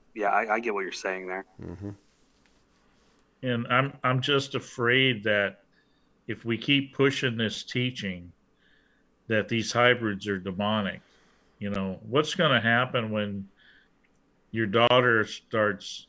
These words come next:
Speaker 3: dating a New Age guy or other vice versa, and they bring them home to meet you as a parent,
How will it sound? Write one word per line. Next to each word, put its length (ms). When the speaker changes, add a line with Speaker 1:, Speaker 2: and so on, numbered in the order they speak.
Speaker 3:
dating 500
a 60
New 300
Age 360
guy 360
or 320
other 240
vice 360
versa, 540
and 140
they 100
bring 340
them 160
home 400
to 60
meet 280
you 400
as 220
a 40
parent, 520